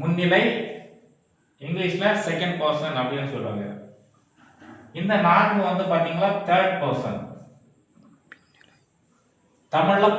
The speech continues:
படர்க்கை அப்படின்னு சொல்லுவாங்க. அப்ப ஃபர்ஸ்ட் பர்சன் I singular, we plural.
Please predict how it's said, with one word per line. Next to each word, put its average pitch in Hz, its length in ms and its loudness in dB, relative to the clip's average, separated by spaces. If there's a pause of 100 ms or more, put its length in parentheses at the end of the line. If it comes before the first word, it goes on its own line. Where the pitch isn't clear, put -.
படர்க்கை 185 540 4 (400)
அப்படின்னு 143 380 -2
சொல்லுவாங்க. 104 320 -4 (1300)
அப்ப 139 260 -4
ஃபர்ஸ்ட் 175 360 2
பர்சன் 226 460 4 (400)
I 196 200 4 (500)
singular, 185 500 4 (640)
we 170 120 2 (200)
plural. 131 380 0